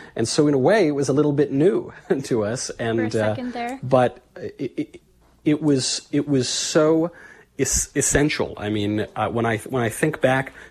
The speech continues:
Speaker 1: to the wedding, we got to do it at the Church of Saint Michael in New York with our great friend, Father George Rutler. And, uh, you know, s-,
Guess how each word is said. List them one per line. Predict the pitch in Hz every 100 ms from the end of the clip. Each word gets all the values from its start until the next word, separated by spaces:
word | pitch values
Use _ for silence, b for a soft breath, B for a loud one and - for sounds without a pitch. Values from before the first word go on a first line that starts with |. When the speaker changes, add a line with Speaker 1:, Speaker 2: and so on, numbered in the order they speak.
| -
Speaker 1:
to | 117
the |
wedding, | 107 120 127
we | 117
got | 110
to | -
do | 95
it | 110
at |
the | -
Church | - 123 120
of | 110
Saint | 117 90
Michael | 104 107 110
in | 101
New |
York | 98 98 104 110
with | 101
our | 92
great | - 107 110
friend, | - 113 110 110 B B
Father | - 104 101
George | 95 107 107 101
Rutler. | 104 107 - 107 110 B B B -
And, | 117 117 110
uh, | 101 101
you | 113 120
know, | 120 107
s-, | -